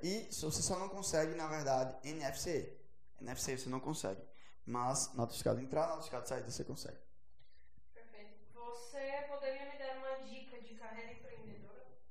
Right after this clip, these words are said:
Speaker 1: Começa. É? Começa, né? É, a gente tem que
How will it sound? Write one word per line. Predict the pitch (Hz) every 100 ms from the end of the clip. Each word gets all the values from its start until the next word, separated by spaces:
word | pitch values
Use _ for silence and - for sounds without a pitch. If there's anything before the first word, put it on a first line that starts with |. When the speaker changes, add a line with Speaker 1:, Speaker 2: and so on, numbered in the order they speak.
| - - - - - - - -
Speaker 1:
Começa. | 117 110 - - - - - - - - - - - - - - - - - - - - - - - - - - -
É? | - - - - - - - - - - - - -
Começa, | 190 190 180 - - - -
né? | 131 127 123 -
É, | 120 123 117 117 113 - -
a | 120
gente | 120 143 -
tem | - 160 160
que | 160 165 165 165 151 123 110 -